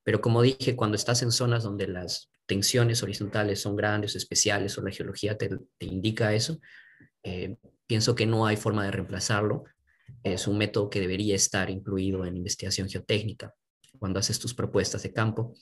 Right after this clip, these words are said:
Y también hay eso de educar al cliente, ¿no es verdad? Tratar de explicar al cliente <laughs> el beneficio en cuanto a números, eh, tal vez lo tenemos que poner en cuanto a cuánto se ahorrarán a futuro.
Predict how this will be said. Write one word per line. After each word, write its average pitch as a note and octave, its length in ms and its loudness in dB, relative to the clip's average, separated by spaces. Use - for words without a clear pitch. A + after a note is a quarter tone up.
Y B2 80 0
también D#3 300 6
hay E3 180 8
eso E3+ 200 4
de C#3+ 120 8
educar A#2+ 320 2
al A#2+ 120 4
cliente, B2 560 0
¿no G#2+ 60 -8
es G#2+ 80 -8
verdad? G#2+ 320 -2
Tratar G#2 280 0
de B2 40 4
explicar A#2+ 400 2
al A#2+ 60 2
cliente A#2+ 580 6
<laughs> - 240 -12
el G#2 100 2
beneficio G#2+ 540 2
en A#2 40 0
cuanto G#2+ 260 0
a - 20 0
números, A2+ 640 0
eh, F#2+ 320 -8
tal G2+ 120 2
vez A2+ 140 6
lo A#2+ 100 8
tenemos A2+ 260 4
que - 120 -2
poner G#2 260 0
en G#2 100 -4
cuanto G#2 300 -2
a - 60 -8
cuánto A#2 260 4
se A2 140 2
ahorrarán G2 560 2
a F#2+ 60 -4
futuro. - 560 -2